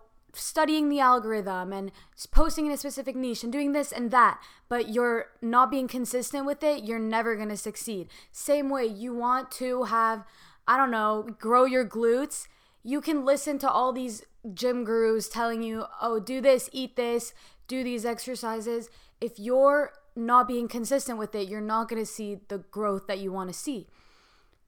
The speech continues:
That's just how it is, okay? So no matter what you're doing,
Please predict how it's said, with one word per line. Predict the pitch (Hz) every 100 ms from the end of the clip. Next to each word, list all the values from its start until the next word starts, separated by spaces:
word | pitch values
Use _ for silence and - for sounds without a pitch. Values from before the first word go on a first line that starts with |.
| _ _ _ _
That's | 247 254 247 -
just | 240 226 - _ _ -
how | - 233 220
it |
is, | 240 185 151 - -
okay? | 220 226
So | 233 247 226
no | 226
matter | 240 294 302
what | 240 254
you're | 247 220
doing, | 247 262 190 185 196